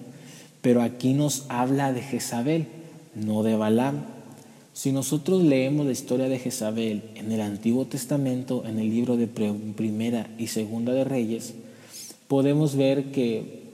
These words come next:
pues, Jezabel era una bruja manipuladora.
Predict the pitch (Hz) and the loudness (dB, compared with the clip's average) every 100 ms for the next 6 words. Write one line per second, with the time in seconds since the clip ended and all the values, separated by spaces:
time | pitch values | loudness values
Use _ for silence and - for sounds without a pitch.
0 | - - - - - 127 - 127 127 117 | -20 -20 -20 -20 -8 -6 -4 -2 0 2
1 | 117 135 135 120 113 117 123 123 117 117 | 4 4 2 0 0 -2 0 -2 0 -2
2 | - 123 131 165 156 | 0 2 4 2 0